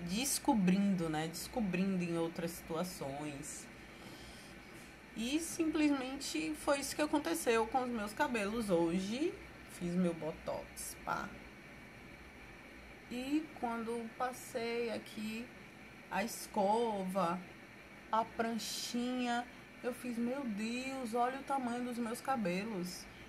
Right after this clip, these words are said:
Em breve, eles estarão na cintura. <laughs> E o projeto Cabelo na Cintura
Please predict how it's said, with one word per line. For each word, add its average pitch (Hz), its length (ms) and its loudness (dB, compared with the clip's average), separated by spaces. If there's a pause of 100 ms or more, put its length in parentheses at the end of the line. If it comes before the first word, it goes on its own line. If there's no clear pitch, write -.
(120)
Em 415 200 4
breve, 214 600 8 (260)
eles 269 300 4
estarão 277 480 6
na 277 100 6
cintura. 269 680 6
<laughs> 151 320 0 (120)
E 233 120 2
o 233 80 0
projeto 214 920 6 (840)
Cabelo 196 460 10
na 190 180 10
Cintura 175 600 2